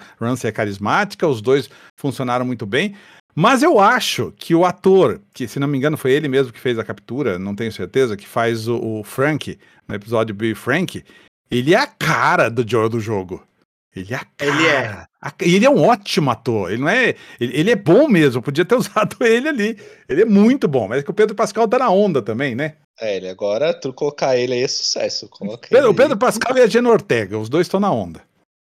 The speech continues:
Speaker 3: Sim.
Speaker 2: Nossa, falando de Jenna Ortega, qual que, que eu vi? Que ela tá sendo cotada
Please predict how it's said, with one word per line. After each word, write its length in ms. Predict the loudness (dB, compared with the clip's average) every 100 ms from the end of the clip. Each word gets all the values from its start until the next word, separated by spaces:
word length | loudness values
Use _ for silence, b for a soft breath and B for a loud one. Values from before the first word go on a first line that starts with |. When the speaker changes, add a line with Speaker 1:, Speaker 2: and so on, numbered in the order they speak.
| _
Speaker 3:
Sim. 140 | -16 -8
Speaker 2:
Nossa, 460 | -2 -2 -2 -8 -10 _ -6
falando 280 | -2 -2
de 60 | -2
Jenna 240 | 0 0
Ortega, 500 | 0 0 -4 -4 -6 -8
qual 140 | -12
que, 200 | -12 -18 -20 _ _ _
que 80 | -12
eu 80 | -12
vi? 320 | -10 -14 -14 -14
Que 100 | -10
ela 140 | -10
tá 240 | -8 -8 -8
sendo 340 | -10 -12 -12
cotada 920 | -12 -14 -12 -8 -6 -6 -6 -8 -8